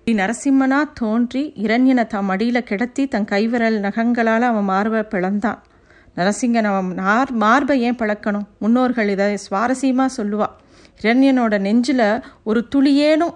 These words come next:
தம்மிடம் பாசமோ பக்தியோ இருக்காதா, ஏதாவது ஒரு நல்ல விஷயம் இருக்காதா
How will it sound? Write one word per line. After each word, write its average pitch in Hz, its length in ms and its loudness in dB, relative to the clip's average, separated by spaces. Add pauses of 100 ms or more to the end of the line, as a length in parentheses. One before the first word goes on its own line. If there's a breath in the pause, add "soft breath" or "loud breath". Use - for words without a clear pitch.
தம்மிடம் 247 420 -2
பாசமோ 233 580 -2
பக்தியோ 233 440 -4
இருக்காதா, 208 640 -2 (180 loud breath)
ஏதாவது 262 420 2
ஒரு 247 160 0
நல்ல 226 300 0
விஷயம் 277 300 -2
இருக்காதா 208 560 -2